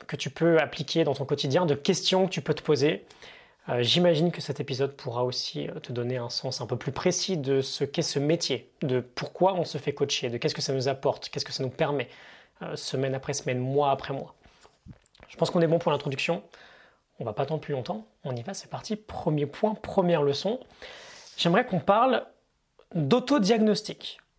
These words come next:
En général, quand on a un problème dans notre vie, dans notre quotidien, ou quand on fait face à une certaine situation sur laquelle on aimerait travailler ou progresser, automatiquement, on va générer une sorte d'autodiagnostic. C'est-à-dire qu'on va se dire, « OK,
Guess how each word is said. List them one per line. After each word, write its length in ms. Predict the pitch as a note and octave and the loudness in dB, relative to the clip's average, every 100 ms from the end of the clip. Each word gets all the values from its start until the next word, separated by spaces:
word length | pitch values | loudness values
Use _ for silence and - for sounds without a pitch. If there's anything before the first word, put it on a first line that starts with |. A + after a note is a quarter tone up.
| _ _ _ _ - | _ _ _ _ 2
En 80 | |
général, 420 | F3 B3+ G#3 C#4 D4+ | 4 6 4 2 0
quand 160 | F#3 F#3 | 0 4
on 80 | G3+ | 4
a 20 | |
un 240 | F#3 C#3 - - | 4 0 -4 -10
problème 500 | - G3+ E3 F#3+ F3 | 0 2 4 4 4
dans 80 | |
notre 320 | C#3+ C#3+ - C#3 | 4 2 0 -2
vie, 260 | A#2+ D3+ | -2 -2
dans 140 | E3+ B2+ | 0 -2
notre 220 | A#2 C3 | -2 -2
quotidien, 500 | - E3+ D3 C#3+ E3 | 0 0 2 2 2
ou 60 | |
quand 180 | C3+ C3 | 0 -4
on 60 | B2 | -8
fait 120 | C3+ | -8
face 280 | C3+ C#3 - | -6 -4 -2
à 80 | B2 | -2
une 80 | |
certaine 440 | A#2+ - D3 - D#3 | -2 -4 -4 0 -2
situation 720 | - - - C#3+ B2+ D3 F3 | 0 -4 0 0 0 -4 -8
sur 160 | - C3 | -6 -2
laquelle 240 | A#2+ D3 | 0 0
on 80 | A#2+ | -2
aimerait 380 | A2+ B2+ B2+ - _ - | -2 -2 -4 -12 _ -14
travailler 480 | - - B2+ A#2+ E3 | -8 -2 2 2 2
ou 60 | C3+ | -2
progresser, 580 | - - B2+ B2+ F3+ - _ - - - - - - | -2 0 0 -2 -6 -12 _ -20 -20 -20 -20 -8 0
automatiquement, 800 | B3+ B3+ G3 F3 - D3 F3 G#3+ _ | 2 4 2 0 -2 -4 -6 -10 _
on 100 | D#3 | -2
va 180 | C3 F3 | 2 4
générer 420 | E3+ D3 C3 C3 | 4 2 2 2
une 220 | F3+ C#3+ A#2+ | 0 -2 -4
sorte 400 | - E3+ - C#3 | -2 -2 -2 -6
d'autodiagnostic. 1300 | B2 B2 D#3+ F3 E3 C#3 B2+ B2 - - - - _ _ - _ - | -2 0 0 2 4 2 0 -4 -8 -16 -18 -20 _ _ -20 _ -8
C'est-à-dire 340 | - F#3+ C#4 | 2 4 4
qu'on 80 | - | 4
va 100 | F#3+ | 2
se 120 | E3+ | 4
dire, « 240 | F3 G3 G#3 | 4 4 4
OK, 220 | A#3 - | 2 2